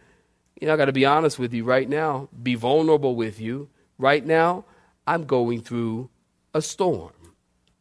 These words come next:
and have been for quite some time. Well, maybe you're going through a storm. Maybe you just lost your job.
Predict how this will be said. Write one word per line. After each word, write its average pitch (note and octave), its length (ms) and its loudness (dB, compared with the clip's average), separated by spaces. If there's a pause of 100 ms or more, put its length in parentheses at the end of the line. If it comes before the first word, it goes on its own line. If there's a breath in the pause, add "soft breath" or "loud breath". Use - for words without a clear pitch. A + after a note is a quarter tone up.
(420)
and C#3 120 2
have D3 320 4
been B2 360 -2 (360 soft breath)
for G3 120 0
quite C3+ 280 2
some D#3 160 -6
time. - 320 -8 (880)
Well, F3+ 100 -4
maybe A3+ 280 6
you're A#3 200 6
going E3+ 280 4
through C#3+ 140 -6
a B2+ 40 -8
storm. A#2+ 340 0
Maybe F3+ 220 4
you G#3 140 0
just G#3 180 -4
lost F#3 240 4
your F#3 80 -2
job. E3+ 480 -4